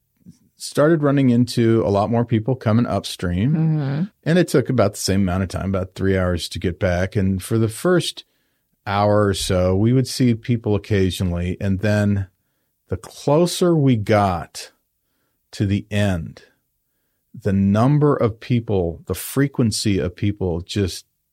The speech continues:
Speaker 1: kept going up, and the level of preparedness
Speaker 2: <laughs>
Speaker 1: of the people we were passing. Clearly people that, that, that, uh, you know, had no backpacks, had no walking sticks, uh,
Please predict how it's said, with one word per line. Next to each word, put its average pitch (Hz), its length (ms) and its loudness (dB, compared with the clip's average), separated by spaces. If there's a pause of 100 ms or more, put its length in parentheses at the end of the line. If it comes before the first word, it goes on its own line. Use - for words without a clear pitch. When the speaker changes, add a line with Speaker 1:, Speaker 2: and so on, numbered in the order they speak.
(140)
Speaker 1:
kept - 340 -4 (200)
going 95 360 0
up, 107 340 -2 (380)
and 113 500 2 (560)
the 120 140 2
level 147 460 4
of 113 200 0
preparedness 110 1080 -2 (180)
Speaker 2:
<laughs> - 140 -20
Speaker 1:
of 104 180 0
the 110 100 0
people 127 400 0
we 113 120 4
were 101 140 2
passing. 98 680 -2
Clearly 147 420 4
people 117 480 2
that, 98 240 0
that, 98 220 -2 (120)
that, 95 240 -2 (760)
uh, 90 80 -6
you 98 140 -4
know, 87 120 -2
had 101 240 0
no 98 160 2
backpacks, 107 680 2
had 95 200 0
no 90 540 -2
walking 110 480 2
sticks, 95 460 -2
uh, 95 140 -2